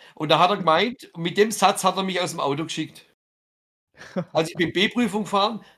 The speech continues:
Speaker 1: B E Prüfung gefahren.
Speaker 2: Ja.
Speaker 1: Und dann wurde ich mit diesem Satz, wurde ich dann rausgeschickt. Und dann hab ich draußen gewartet.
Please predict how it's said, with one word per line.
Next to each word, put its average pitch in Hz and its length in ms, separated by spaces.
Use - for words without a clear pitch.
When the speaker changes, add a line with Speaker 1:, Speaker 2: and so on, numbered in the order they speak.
Speaker 1:
B 151 140
E 160 220
Prüfung 196 400
gefahren. 196 420
Speaker 2:
Ja. 131 260
Speaker 1:
Und 165 460
dann 170 280
wurde 175 200
ich 156 120
mit 156 140
diesem 190 260
Satz, 170 380
wurde 160 200
ich 151 60
dann 156 140
rausgeschickt. 135 800
Und 147 160
dann 170 200
hab 165 140
ich 175 140
draußen 165 380
gewartet. 160 640